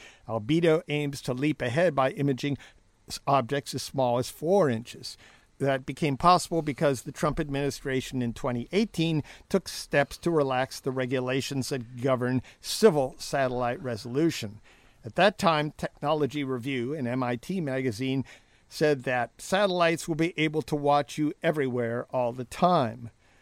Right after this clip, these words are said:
Jennifer Lynch of the Electronic Frontier Foundation said her discouraging experience with satellite regulators a half decade ago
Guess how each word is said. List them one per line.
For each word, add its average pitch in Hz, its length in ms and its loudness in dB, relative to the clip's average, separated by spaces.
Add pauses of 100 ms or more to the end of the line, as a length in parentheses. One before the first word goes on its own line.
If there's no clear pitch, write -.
(180)
Jennifer 175 420 4
Lynch 147 520 0
of 127 220 -2
the 123 160 -2
Electronic 131 680 0 (200)
Frontier 131 560 0
Foundation 165 760 2 (180)
said 170 440 0
her 160 180 0
discouraging 202 800 2
experience 165 800 -2
with 123 140 -4
satellite 147 580 0
regulators 135 720 0
a 117 80 -8
half 160 340 -2
decade 151 460 2
ago 131 400 0